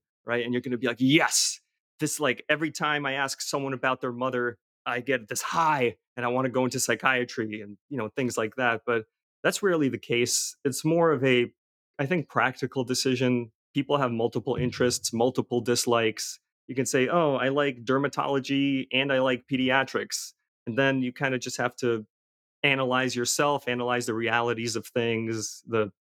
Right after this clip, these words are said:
financial prospects, you, what you want out of life.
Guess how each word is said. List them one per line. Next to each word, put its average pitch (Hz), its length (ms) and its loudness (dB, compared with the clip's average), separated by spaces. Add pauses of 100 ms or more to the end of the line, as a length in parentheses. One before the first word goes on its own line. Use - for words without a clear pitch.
(100)
financial 113 520 0
prospects, 113 840 -2
you, 110 240 -8
what 117 200 -2 (100)
you 113 200 -6
want 113 260 0
out 113 120 -2
of 110 120 -10
life. 113 380 -2